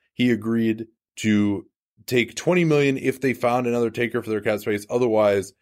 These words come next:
he would just get his non-Bird exception, a hundred twenty percent of what he made last year, which was twenty-seven point six million. Again, continuing the same theme with the Lakers, they brought back Kentavious Caldwell-Pope, another year,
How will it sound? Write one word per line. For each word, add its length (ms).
he 100
would 140
just 260
get 300
his 260
non-Bird 600
exception, 540
a 40
hundred 320
twenty 200
percent 180
of 60
what 100
he 40
made 200
last 280
year, 120
which 160
was 100
twenty-seven 760
point 280
six 400
million. 300
Again, 300
continuing 420
the 60
same 280
theme 440
with 160
the 80
Lakers, 640
they 140
brought 340
back 240
Kentavious 460
Caldwell-Pope, 500
another 340
year, 420